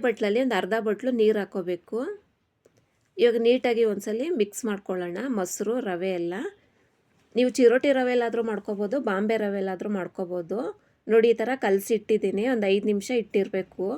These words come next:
ಮೊಸರು ಹಾಕ್ಬಿಟ್ಟು. ಇವಾಗ ಐದು ನಿಮಿಷ ಆದಮೇಲೆ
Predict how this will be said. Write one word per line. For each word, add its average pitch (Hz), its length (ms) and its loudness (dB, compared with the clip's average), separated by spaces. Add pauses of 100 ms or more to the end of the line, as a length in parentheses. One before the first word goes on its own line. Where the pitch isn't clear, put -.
(120)
ಮೊಸರು 190 280 -4
ಹಾಕ್ಬಿಟ್ಟು. 196 420 -6 (680)
ಇವಾಗ 226 160 4 (120)
ಐದು 233 180 -2
ನಿಮಿಷ 214 160 -6 (160)
ಆದಮೇಲೆ 180 460 -6